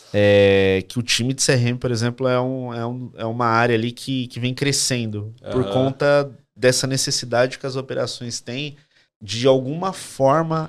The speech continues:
Speaker 1: ela conseguir vender mais vezes pra
Speaker 2: Sim.
Speaker 1: mesma base de clientes. Isso é, isso é importante, né? É, o que você tem achado das tecnologias disponíveis no mercado hoje pra fazer execução?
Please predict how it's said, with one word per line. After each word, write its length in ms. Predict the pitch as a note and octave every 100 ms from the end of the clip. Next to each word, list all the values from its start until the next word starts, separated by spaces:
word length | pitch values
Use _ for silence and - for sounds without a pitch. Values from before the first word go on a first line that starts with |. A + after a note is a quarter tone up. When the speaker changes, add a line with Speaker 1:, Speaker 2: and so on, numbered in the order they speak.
| -
Speaker 1:
ela 180 | B2 C3
conseguir 520 | C3 B2+ - B2 B2+
vender 320 | C3 B2+ B2
mais 320 | B2+ B2 A2+
vezes 580 | A2+ G#2+ G2+ A2 - - - -
pra 140 | A2+
Speaker 2:
Sim. 60 | A2+
Speaker 1:
mesma 280 | A2+ A#2+
base 340 | A#2 A2+ A2 A2
de 80 | A2+
clientes. 480 | A#2+ A#2 G#2 G2
Isso 240 | - - A2+
é, 140 | A2
isso 200 | A2 -
é 20 |
importante, 760 | A#2 A2+ C3 B2+ G#2+ G2+ - G2+
né? 220 | A2 A#2 - - _ _ _ _ _
É, 420 | B2 B2 B2 A#2+ -
o 80 | C#3+
que 160 | - A3+
você 320 | A#3 A#3 G#3
tem 220 | - D#3+
achado 920 | C#3 B2 - - D3+ D3 B2 A2+ G#2+ A2+ _ _ _ -
das 380 | A#2 A#2+ A#2+ -
tecnologias 960 | D3+ C#3+ D3+ C#3 C#3 A2+ A#2 C#3 C#3+
disponíveis 680 | C#3 - - B2+ C3 B2+ B2
no 80 | C3
mercado 580 | B2+ A#2+ A#2+ B2 B2 A#2
hoje 420 | A2+ B2 A#2+ B2 - -
pra 240 | C3+ F3
fazer 360 | - D3+ B2+ C3+
execução? 680 | B2 B2 - - G#2+ F#2+